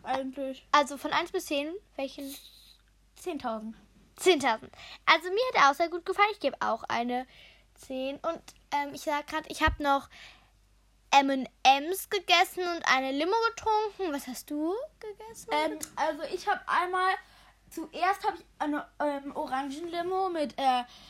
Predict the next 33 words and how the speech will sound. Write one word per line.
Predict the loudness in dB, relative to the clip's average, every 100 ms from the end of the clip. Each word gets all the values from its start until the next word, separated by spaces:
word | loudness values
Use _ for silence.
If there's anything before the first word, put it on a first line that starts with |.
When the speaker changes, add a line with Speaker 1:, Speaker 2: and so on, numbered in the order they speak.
| -20 -20 -16
Speaker 1:
Ch-, | -6 -2
also | -2 -2
Pringles | -4 -4 -4
hab | -4
ich | -2
mir | -2 -4
auch |
gekauft, | -4 0 2 2 -2
ähm, | -4 -2
Speaker 2:
Und | 0 4
danach | 4 6 6 6 4
war | 4 6
die | 6
Speaker 1:
danach | 6 6
Speaker 2:
leer. | 4 2
Speaker 1:
hab | 4 4 2
ich |
mir | 0
noch | -2 -2
eine | -2 -2 -2 -2 -4 _ _ _ _ -2
Speaker 2:
Noch | 2
eine, | 2 0 -6 _ _ 2
ähm, | 4
Speaker 1:
noch | 6
ein | 6 10
Speaker 2:
Rhabarberschorle | 12 12 10 2 -4 -4 -2 -2
Speaker 1:
Nee, | 0
Speaker 2:
gekauft. | 4 6 4 2 -2
Speaker 1:
nee, | -2 0
so | 0
eine | -2
andere, | -2 -4 -6 -6 -8 -6
äh, | -6 -4